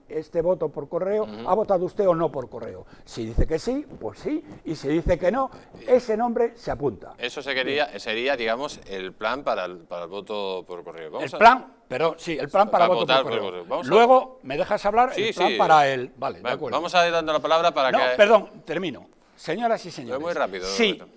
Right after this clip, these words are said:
Speaker 1: sí, sí, de ese voto, de esas, de esa muestra representativa, hay una cifra de varios cientos o varios miles de personas que no han votado por correo,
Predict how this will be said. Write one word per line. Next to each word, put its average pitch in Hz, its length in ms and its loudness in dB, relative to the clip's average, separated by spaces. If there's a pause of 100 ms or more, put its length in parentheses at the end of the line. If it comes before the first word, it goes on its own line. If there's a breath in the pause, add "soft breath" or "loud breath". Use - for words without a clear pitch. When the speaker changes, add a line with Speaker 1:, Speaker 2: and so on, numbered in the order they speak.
Speaker 1:
sí, - 560 -6 (360)
sí, - 760 -8 (300 loud breath)
de 139 380 -6
ese 240 500 -2
voto, 208 580 -2
de 147 140 -8
esas, 196 400 -6
de 131 300 -8
esa 208 200 -4
muestra 214 440 0
representativa, 160 920 -8 (400 loud breath)
hay 240 240 4 (180)
una 175 200 -8
cifra 123 460 -6 (320 soft breath)
de 107 160 -12
varios 185 400 2
cientos 202 440 -4
o 117 60 -8
varios 160 320 -6
miles 175 300 -4
de 139 80 -8
personas 156 560 -8 (200 loud breath)
que - 140 -12
no - 80 -6
han 170 80 -8
votado 139 340 -8
por 110 160 -18
correo, 220 400 -4